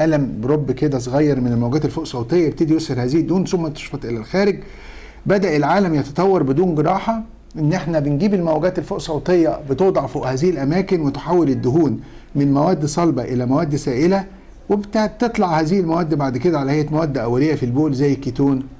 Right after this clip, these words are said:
والأسيتون. وجد العلم تطور في هذا المجال فيما بعد إنه بدأ يخش أكتر شوية إلى أعماق تصل إلى اتنين وتلاتة سنتي باستخدام الموجات الفوق صوتية العميقة اللي بتعمل كهف في خلايا الدهون.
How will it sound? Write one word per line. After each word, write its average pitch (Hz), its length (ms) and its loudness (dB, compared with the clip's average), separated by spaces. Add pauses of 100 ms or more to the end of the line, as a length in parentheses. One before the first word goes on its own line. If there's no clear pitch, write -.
(120)
والأسيتون. 113 580 -4 (1160)
وجد 226 380 2
العلم 190 420 4
تطور 175 460 2
في 139 180 0
هذا 175 240 2
المجال 143 420 2
فيما 147 300 0
بعد 156 320 0
إنه 135 300 0
بدأ 180 220 2
يخش 185 380 -2
أكتر 190 340 0
شوية 165 520 2
إلى 139 100 0
أعماق 139 400 -2
تصل 170 240 -2
إلى 127 120 -2
اتنين 156 240 0
وتلاتة 156 380 0
سنتي 170 300 0
باستخدام 135 680 -2 (340)
الموجات 127 540 2
الفوق 160 220 0
صوتية 135 360 -2
العميقة 151 440 0
اللي 139 120 2
بتعمل 165 360 0
كهف 226 380 0
في 143 160 -2
خلايا 135 300 2
الدهون. 113 400 0